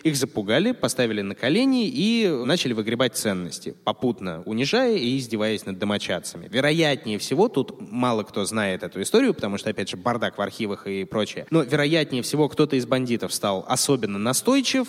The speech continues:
над семьёй нависла реальная опасность, тогда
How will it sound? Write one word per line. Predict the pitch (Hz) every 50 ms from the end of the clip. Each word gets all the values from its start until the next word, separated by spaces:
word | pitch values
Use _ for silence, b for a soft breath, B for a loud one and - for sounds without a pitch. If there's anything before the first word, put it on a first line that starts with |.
| - -
над | 131 147 135
семьёй | - - 151 151 147 139 127
нависла | 117 123 131 135 123 - - 107 101 104
реальная | 120 131 127 120 113 107 104 104 107 110
опасность, | - - 240 254 - 196 160 - -
тогда | 123 117 117 170 214 214 202